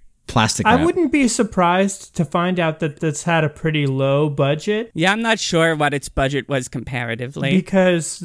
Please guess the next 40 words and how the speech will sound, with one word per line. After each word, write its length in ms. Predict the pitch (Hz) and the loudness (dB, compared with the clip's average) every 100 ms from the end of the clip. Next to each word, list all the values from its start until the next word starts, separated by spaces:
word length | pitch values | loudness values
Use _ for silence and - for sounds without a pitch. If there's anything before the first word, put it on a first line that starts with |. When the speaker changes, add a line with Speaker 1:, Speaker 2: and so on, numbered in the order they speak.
| 160 | -8
Speaker 2:
just, 320 | - 185 - | -2 -2 -2
like, 400 | 208 165 151 - | 0 0 -2 -6
the 120 | 165 139 | -4 -4
sets 540 | - 170 151 151 - | -2 0 0 0 -2
and 120 | 170 | -2
everything, 760 | 151 151 147 139 151 139 135 139 _ _ _ _ _ - | -2 -2 -2 -2 -4 -4 -4 -8 _ _ _ _ _ -4
um, 320 | 151 139 147 | 0 0 0
you 120 | 160 | -2
can 160 | 175 165 | 0 -2
tell 320 | - 156 151 | 0 2 2
that 140 | 147 139 | 0 -2
they're 160 | 143 | 0
matte 380 | 143 131 135 135 | 2 0 -2 -4
paintings 720 | 143 139 139 135 131 131 131 | -4 -2 -2 -2 -4 -4 -4
and 140 | 143 135 | 0 0
Speaker 3:
Mm-hmm. 60 | 147 | 0
Speaker 2:
just, 180 | 135 160 | -4 -4
you 140 | 147 | -2
know, 200 | 139 135 | -2 -2
like, 320 | 135 123 - - _ _ _ | -4 -6 -12 -20 _ _ _
cheap 420 | - 151 139 139 - | -4 -2 -2 -4 -6
metal 580 | 156 143 139 135 135 131 | -2 0 2 0 0 -2
Speaker 3:
Yeah. 40 | |
Speaker 2:
scaffolding 840 | 123 - 139 127 143 131 127 131 131 | -6 -4 -2 2 2 2 0 -2 2
Speaker 3:
Well, 160 | 220 | 2
I 100 | 240 | 4
mean, 260 | 240 254 233 | 2 0 0
Speaker 2:
and 80 | 185 | -2
that 140 | 127 120 | -6 -6
sort 140 | 131 | -10
of 80 | 120 | -10
thing. 200 | 131 127 _ _ _ _ | -10 -12 _ _ _ _
Speaker 3:
being 520 | 220 247 262 247 220 - _ _ | 2 2 2 0 -4 -10 _ _
a 120 | 170 | 0
studio-bound 1080 | 156 - - 143 151 165 170 160 165 160 165 | 0 -4 -4 -2 2 2 2 0 0 0 -2
story 460 | - - 135 131 147 | -4 -4 0 0 -2
for 140 | - | -4
the 100 | 151 | -2
most 380 | 151 147 139 - | 0 0 -2 -4
part, 380 | - 175 165 175 | 0 2 0 -2